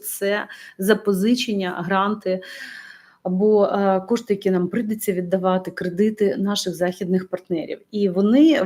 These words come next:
весь час від нас вимагають, навпаки, м, е, скорочувати видатки, дуже заощаджувати. Ну, зрозуміло чому. І от на цьому фоні ми, навпаки, бачимо, що влада все обіцяє, обіцяє і обіцяє.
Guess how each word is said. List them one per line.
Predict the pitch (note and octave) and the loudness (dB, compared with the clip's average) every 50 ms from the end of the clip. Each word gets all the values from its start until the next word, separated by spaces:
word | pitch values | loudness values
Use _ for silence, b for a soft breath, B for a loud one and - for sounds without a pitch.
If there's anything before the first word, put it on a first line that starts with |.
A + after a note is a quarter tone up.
| F3+ | 0
весь | F#3 F#3+ A3 G#3+ | 0 0 0 0
час | - B3+ A#3+ B3 - | 0 -2 -2 -4 -6
від | F#3+ F3+ | -8 -4
нас | F#3 F#3+ F#3+ F#3+ - | -4 -4 -4 -4 -4
вимагають, | F#3 F3+ F3+ F#3 F3+ F3+ G#3+ A3 A3+ A3 G3+ F#3+ F#3+ - | -2 0 0 0 -2 -2 -2 0 0 0 0 -2 -2 -4
навпаки, | F#3 F3+ F#3 - F#3 - _ - G#3+ G#3+ G#3+ | -6 -8 -6 -10 -14 -14 _ 0 2 2 4
м, | F#3+ - - F#3+ F3+ F3+ F3+ F3+ | 4 2 2 0 0 0 -2 -2
е, | - - G3 G3 G3 F#3+ F#3 | -4 -4 -2 -2 0 -2 -2
скорочувати | F#3 - - G#3 G3+ G3+ G3 G3+ - F3+ D#3+ E3 E3 - E3+ | -4 -4 -2 0 2 2 2 0 -4 -8 -8 -10 -8 -8 -6
видатки, | E3 E3+ F3 F3 A#3 C4+ D4+ D4 - - A#3+ A3+ G#3 | -4 -4 0 2 2 2 2 0 -4 -4 -2 -2 0
дуже | F#3+ F#3 G3 F#3+ F3+ F3+ | 0 0 -2 -2 -2 -2
заощаджувати. | E3+ F3 E3 E3+ F#3 - - - - E4+ C#4 B3 B3+ A#3 A3 G#3+ - - G3 F#3+ F#3+ | -2 -2 -2 -2 -2 -2 -2 -2 -2 -2 0 0 2 2 0 -2 -2 -2 -4 -2 -2
Ну, | G3+ A3 G3+ F3+ - - _ _ _ _ _ | 0 -2 -2 -2 -4 -10 _ _ _ _ _
зрозуміло | F3+ F3 F#3 F#3 F#3 F3+ G3 F#3+ F3+ E3+ E3 E3 | -8 -4 -2 0 0 2 2 2 2 0 0 -2
чому. | F3 - - G3 G3+ A3 B3 C4 B3 B B B B B B B B | -4 -6 -6 -4 -2 -2 -2 -4 -6 B B B B B B B B
І | F#3+ | -4
от | G3 G3+ | 0 0
на | A3 A3 | 0 2
цьому | A3+ C4 B3 A#3+ A3+ | 4 6 6 6 6
фоні | - C#4 C#4+ C#4 C4+ | 4 4 4 6 6
ми, | A3 G3 F#3 | 4 4 4
навпаки, | F#3 F#3 F#3 - - - G#3+ | 2 0 -2 -8 -8 -6 -2
бачимо, | G3+ G#3+ B3 - - G#3+ F#3+ F#3 F#3 | 0 0 0 2 0 0 0 0 0
що | F#3 - - - F#3 F3+ F3+ F3+ F3+ F3+ F3+ F3 E3+ | -2 -4 -6 -4 0 2 4 4 6 4 4 2 2
влада | F3+ G3 G#3+ G#3 G3 | 0 0 2 2 0
все | F#3+ F#3+ - E3+ | -2 -4 -6 -6
обіцяє, | F3 F3 F#3+ F#3 - - A#3 A#3 A3+ G3 | -6 -6 -6 -6 -4 0 0 2 2 2
обіцяє | F3+ E3+ E3+ - - - A3+ A#3 A#3+ A3+ F#3+ - - | 0 -2 -6 -8 -2 0 2 4 4 4 2 2 0
і | F3+ | -2
обіцяє. | F3+ F3 F3+ F3+ - - A#3+ A#3+ B3 A3+ - - | -2 -4 -6 -10 -2 2 2 4 4 2 0 -2